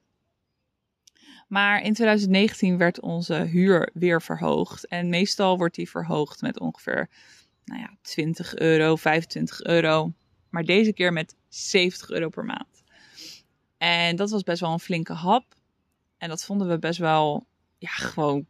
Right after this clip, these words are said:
pff, echt veel <laughs> eigenlijk. En we gingen op dat moment dus ook, eh, meer dan duizend euro betalen. En ik weet het, tegenwoordig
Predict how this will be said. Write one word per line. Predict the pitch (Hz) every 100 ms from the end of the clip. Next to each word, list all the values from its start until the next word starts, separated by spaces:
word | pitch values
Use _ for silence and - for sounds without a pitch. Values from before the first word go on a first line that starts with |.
| _
pff, | - 50 - - _
echt | 170 -
veel | - 143 87 -
<laughs> | 170
eigenlijk. | - - 214 185 _ - _ 233 269 294 247 -
En | 190
we | 185
gingen | 202 190 175
op |
dat | 180 180
moment | 175 170 165
dus | 165
ook, | - 175 170 170
eh, | 165 156
meer | 160 175 190
dan | 175 170
duizend | 151 156 - -
euro | 58 57 57
betalen. | 180 - - - 67 71 71 - _ _ _ -
En | 151
ik | 151
weet | 160 196
het, | 214 208 -
tegenwoordig | - - 156 175 165 147 -